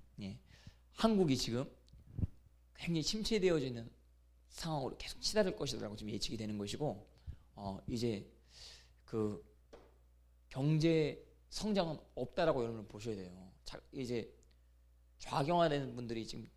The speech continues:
정치권을 잡았기 때문에 자꾸 나눠주려고 하고, 부자는 지금 큰일 났습니다. 이제, 이제 부자를 자꾸 자금을 끌어당기는 식으로 이렇게 해서 규제가 계속 이루어질 것으로 지금 추정이 되는 것이거든요.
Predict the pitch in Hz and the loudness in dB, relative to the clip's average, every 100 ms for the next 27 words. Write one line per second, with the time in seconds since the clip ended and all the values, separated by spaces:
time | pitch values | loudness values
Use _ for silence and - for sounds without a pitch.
0 | - - - 127 127 - 143 113 110 120 | -20 -20 -10 -4 -2 0 -2 -2 -4 -6
1 | - 110 139 135 - - - 180 104 143 | -8 -6 -6 -6 -8 -8 0 4 4 4
2 | 151 143 123 117 - 131 160 147 117 - | 2 2 0 -2 -6 0 0 0 -4 -6
3 | 208 185 - 104 101 98 - - - - | -4 -4 -6 -12 -14 -18 -20 -20 -20 -20
4 | - - - 123 120 143 156 139 - 147 | -20 -20 -14 -14 -8 4 4 4 0 -2
5 | - - - 139 139 - 240 226 220 196 | -2 -8 -4 -2 -2 2 4 4 2 0
6 | 151 135 127 165 - - - - - - | -2 -4 -8 -10 -12 -20 -20 -20 -20 -16
7 | - - 151 147 - - - 147 185 160 | -8 0 0 0 -4 -8 -4 6 6 6
8 | - - 156 123 151 135 - 123 117 107 | 2 0 2 2 0 0 -6 -8 -8 -8
9 | 120 98 - 160 110 104 101 98 117 | -10 -8 -6 -4 -6 -8 -8 -10 -12